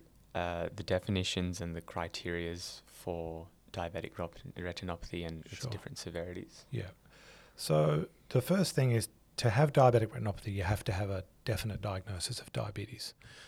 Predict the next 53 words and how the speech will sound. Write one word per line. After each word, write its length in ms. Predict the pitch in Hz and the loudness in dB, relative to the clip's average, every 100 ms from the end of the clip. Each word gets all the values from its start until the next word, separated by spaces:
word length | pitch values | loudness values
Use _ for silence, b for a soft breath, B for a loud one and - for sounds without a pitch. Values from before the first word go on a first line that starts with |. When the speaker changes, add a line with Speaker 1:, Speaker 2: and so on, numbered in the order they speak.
| B | B
Speaker 2:
So 140 | - 110 | -2 4
often 360 | 135 139 147 | 6 6 4
we'll 120 | 131 | 2
put 180 | 120 135 | 0 2
up 200 | 123 - | 2 2
a 100 | 120 | -2
slide 500 | - - 139 156 143 | 0 2 4 4 4
of 140 | 113 110 | 0 -2
a, 100 | 104 _ - - | -6 _ -12 -6
of 100 | 101 | -4
a 40 | |
fundus, 560 | - 135 127 104 - 113 | 4 4 6 4 2 0
let's 220 | 98 - | -4 -2
say, 300 | 107 139 170 - b b b b b _ | 2 2 2 -2 b b b b b _
a 40 | - | 2
picture 320 | 131 - 117 | 4 6 4
of 80 | 104 | 4
a 80 | |
retina, 340 | 104 110 104 98 b b b b b b - | 2 2 -2 -4 b b b b b b -2
and 500 | 123 117 117 110 104 | 2 6 6 4 4
there'll 140 | 107 | 4
be 120 | 104 107 | 4 2
some 160 | 107 | 2
blood 280 | 98 107 107 | 4 6 6
on 160 | 104 104 | 4 2
there, 260 | 104 104 | 2 2
and 200 | 95 92 | 0 0
people 240 | 123 107 104 | 0 2 2
will 80 | |
say, 160 | 101 107 | 2 4
"Oh, 140 | 110 | 6
it's 160 | 107 - | 6 6
diabetic 300 | 113 104 101 | 2 2 0
retinopathy." 440 | 110 101 - - | -2 -4 -4 -4
Well, 340 | 110 113 110 98 _ - | 0 2 2 -2 _ -6
you 180 | 113 - | -6 -4
can't 240 | - 139 113 | 2 4 6
know 200 | 113 123 | 6 6
that 200 | 92 - _ _ _ - | 4 -4 _ _ _ -2
unless 440 | 117 107 104 - | 2 4 2 2
you've 280 | 110 98 92 - _ - | 2 0 -2 -14 _ -6
checked 280 | - 107 - - | -2 -2 -6 -6
random 400 | 185 127 104 95 | -2 2 2 2
blood 360 | 101 135 135 117 | 8 10 10 8
and 220 | 101 90 | 2 0
H 160 | 113 - | -2 -2
b 60 | 104 | -4
A 80 | |
one 120 | 98 90 | -4 -4
C 120 | 107 | -4
and 140 | 90 | -2
so 140 | - | -4
on. 120 | 95 | -4